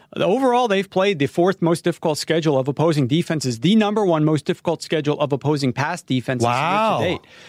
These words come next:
Speaker 1: So Oakland has, you know, they started off one and oh, then they lost two straight, and they came back. They beat the Colts in a really good spot for them, a really terrible spot for the Colts.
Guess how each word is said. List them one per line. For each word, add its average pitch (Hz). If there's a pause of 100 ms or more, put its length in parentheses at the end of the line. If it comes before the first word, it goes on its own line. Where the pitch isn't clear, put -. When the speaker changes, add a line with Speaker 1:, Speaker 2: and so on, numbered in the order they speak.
(120)
Speaker 1:
So 180
Oakland 214 (220)
has, 185 (340)
you 269
know, 156
they 185
started 185
off 165
one 143
and 147
oh, 208
then 160
they 147
lost 151
two 170
straight, 160
and 143
they 143
came 165
back. 160 (200)
They 139
beat 185
the 190
Colts 175
in 131
a 123
really 190
good 151
spot 165
for 147
them, 151
a 143
really 156
terrible 156
spot 147
for 143
the 123
Colts. 156